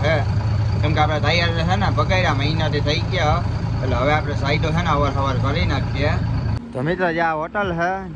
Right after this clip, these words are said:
ન્યૂ મધુવન, ને આપણે ગાડી છે ને જો ઊભી રાખી ને, આપણે જે માલ, અ, સિમેન્ટ છે ને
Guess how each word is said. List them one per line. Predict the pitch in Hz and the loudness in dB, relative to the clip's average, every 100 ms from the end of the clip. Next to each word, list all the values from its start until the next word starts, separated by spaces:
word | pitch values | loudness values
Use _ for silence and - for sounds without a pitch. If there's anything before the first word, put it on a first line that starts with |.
| 131 | -8
ન્યૂ | 131 165 | -6 -4
મધુવન, | 147 156 156 190 170 170 | -4 -4 -2 2 2 0
ને | 170 143 | -2 -2
આપણે | 139 139 | -2 -4
ગાડી | 123 151 151 | -4 -4 -4
છે | 156 | -4
ને | 165 | -4
જો | 135 147 | -6 -6
ઊભી | 139 147 | -4 -4
રાખી | 139 165 - 175 123 - - - - - | -2 -2 -2 -4 -4 -10 -14 -14 -14 0
ને, | |
આપણે | 135 151 151 | 2 2 2
જે | 180 | 2
માલ, | 151 156 175 | 4 2 2
અ, | 165 165 165 165 151 - - - - | 0 -2 -2 -6 -14 -18 -18 -18 -12
સિમેન્ટ | - 175 202 175 | -4 0 2 2
છે | 196 | 0
ને | 208 | 0